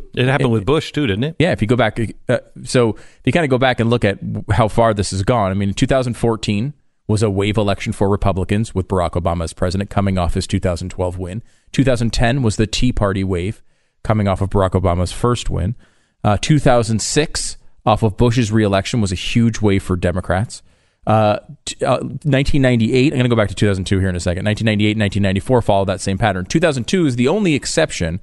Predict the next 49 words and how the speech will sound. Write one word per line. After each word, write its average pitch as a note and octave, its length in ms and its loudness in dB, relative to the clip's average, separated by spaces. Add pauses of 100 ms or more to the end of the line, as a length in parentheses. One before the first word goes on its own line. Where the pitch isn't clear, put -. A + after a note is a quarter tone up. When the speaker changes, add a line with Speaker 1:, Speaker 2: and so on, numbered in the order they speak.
(120)
Speaker 1:
That's - 240 -6
the C3+ 240 -4
September B2+ 400 -2
Speaker 2:
It A#2+ 40 4
was C3+ 140 4
Speaker 1:
eleventh. - 60 0
Speaker 2:
right C#3 120 6
after B2 160 2
September B2+ 320 2
eleventh, D#3 380 2
where B2 100 6
Speaker 1:
Yeah, F#2 60 -2
Speaker 2:
Br-, C#3+ 180 2
you C#3 80 4
know, A#2+ 80 2
Speaker 1:
that - 60 2
was D#3+ 80 6
Speaker 2:
Bush A#2 160 4
Speaker 1:
a C3 60 4
Speaker 2:
had B2 80 4
Speaker 1:
year B2 80 2
Speaker 2:
hit C3 60 4
Speaker 1:
later. F2+ 300 -2 (260)
Speaker 2:
ninety, C3 440 2
it, C3+ 340 -2
Bush G3+ 200 4
had A3 120 2
hit E3 220 2
an C3 160 0
eighty-one D3+ 540 2
percent A#2 320 0
approval A#2+ 420 2
rating F2 260 0
at F2+ 100 -4
one F#2 220 -2
point, F2 320 -2 (380)
um, G2 260 0 (320)
among C#3 480 2
Democrats. A#2 720 0 (1120)
George E3 460 4
W. F#3 320 4
Bush. D3 280 4
Speaker 1:
Think F#3 320 -4
of D#2 320 -14
that. - 240 0
Speaker 2:
Think A3 220 2
of B2+ 120 2
that. F#2 180 0
An B2 140 0